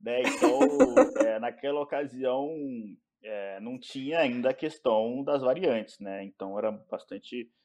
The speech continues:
a vari-, a Delta, a Ômicron é novidade. E o cenário continua ruim porque é o seguinte, né? Beleza, quando a gente olha pra números de covid e de letalidade, graças a Deus diminuiu por conta das, das vacinas,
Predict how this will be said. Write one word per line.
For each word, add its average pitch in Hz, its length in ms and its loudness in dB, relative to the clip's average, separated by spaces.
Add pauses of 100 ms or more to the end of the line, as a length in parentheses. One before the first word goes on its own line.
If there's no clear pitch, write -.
(140)
a - 80 -8
vari-, 104 200 0
a 101 60 -2
Delta, 104 540 6
a 95 60 0
Ômicron 113 420 0
é 107 40 -4
novidade. 107 640 0 (380)
E 127 200 -2
o 127 60 -2
cenário 143 340 4
continua 160 480 2
ruim 139 600 -2
porque 151 540 -2 (280)
é - 40 -16
o - 40 -16
seguinte, 127 520 -2
né? 117 300 6
Beleza, 135 480 4
quando 147 140 0
a - 40 0
gente 160 160 -2
olha 143 160 8
pra 139 200 6
números 127 280 0
de 120 80 -8
covid 113 600 -6
e 107 220 -6
de 113 160 -14
letalidade, 110 1040 2
graças 120 460 -4
a 123 100 2
Deus 120 280 -6
diminuiu 123 400 -12
por - 140 -20
conta 110 180 -16
das, 110 180 -18
das 110 200 -6
vacinas, 117 720 -8